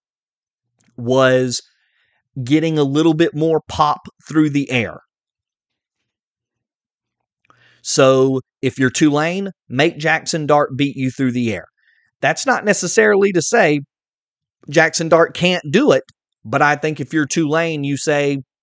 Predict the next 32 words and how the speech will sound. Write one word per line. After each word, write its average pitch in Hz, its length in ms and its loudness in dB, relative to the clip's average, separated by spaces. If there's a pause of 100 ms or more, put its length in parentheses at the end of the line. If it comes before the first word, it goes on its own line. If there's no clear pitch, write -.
"We're 160 160 0
gonna 165 160 0
make 160 200 0
you 127 80 -4
do 107 180 -4
it." 85 100 -14 (440)
Because 131 300 0
we've 135 180 0
seen 185 460 0 (500)
week 131 320 0
after 135 280 2
week 139 200 0
after 127 280 0
week, 143 360 2 (640)
Quinshon 135 580 0
Judkins 127 520 -4
be 131 180 0
really, 139 280 2
really 131 280 2
good 131 280 4
for 131 140 2
Ole 117 160 0
Miss. 110 420 -4 (840)
We've 131 240 2
not 160 360 0
necessarily 165 800 0
seen 160 440 -4
Jackson 139 480 0
Dart 135 300 2
carry 113 300 0
that 101 200 -4
offense 95 540 -8